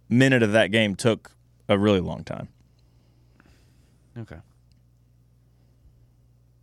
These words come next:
Speaker 1: Yeah, West Virginia lost at Texas by thirty-four
Speaker 2: Hmm.
Speaker 1: after beating Iowa State by five, and, uh, they beat Oklahoma by thirty-two.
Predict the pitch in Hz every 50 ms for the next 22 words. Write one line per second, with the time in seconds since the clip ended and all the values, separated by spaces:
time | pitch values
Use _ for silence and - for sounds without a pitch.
0 | _ _ _ _ _ _ _ _ _ _ _ _ _ _ _ _ _ _ _ _
1 | _ _ _ _ _ _ _ _ _ _ _ _ _ _ _ _ _ _ _ _
2 | _ _ _ _ _ - 123 110 82 82 117 143 - - 156 139 143 139 131 113
3 | 98 95 101 113 120 120 - - - - 110 - - - - 117 107 - - 104
4 | 90 - - - 90 87 - - - 110 107 107 113 104 - - - 90 - -
5 | - - - - _ _ _ _ _ _ _ _ _ _ _ _ _ _ _ -
6 | - 110 104 - 120 104 92 110 120 123 120 117 110 104 95 95 98 - _ _
7 | _ _ - 107 110 110 107 98 90 87 - - - 110 101 92 - 98 90 80
8 | - - - 110 107 101 95 92 87 82 85 - - - - _ _ _ _ _
9 | _ - 107 101 95 98 - - 82 - _ - 117 123 127 147 147 143 - -
10 | 120 120 - - 110 95 110 120 117 110 101 92 92 92 90 85 - 113 107 101
11 | 98 90 - - 95 80 - -